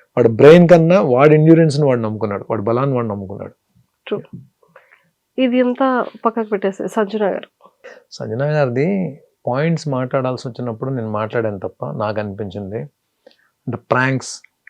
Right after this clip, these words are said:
Speaker 1: ప్రాంక్స్ ఒకటే గేమ్ కాదని చెప్పి ఆవిడ్ని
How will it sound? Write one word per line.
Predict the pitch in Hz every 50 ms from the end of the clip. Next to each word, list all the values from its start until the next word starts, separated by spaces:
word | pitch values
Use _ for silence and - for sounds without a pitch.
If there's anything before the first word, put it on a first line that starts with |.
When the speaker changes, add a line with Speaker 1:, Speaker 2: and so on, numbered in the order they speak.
| _ -
Speaker 1:
ప్రాంక్స్ | 131 123 127 135 135 123 - - - - - - - -
ఒకటే | 123 - - 113 135 131
గేమ్ | 113 113 117 117 117 110
కాదని | - 110 104 107 107 104 107
చెప్పి | 101 92 - - 120 131 - _ _ - 117
ఆవిడ్ని | 110 110 107 101 104 107 117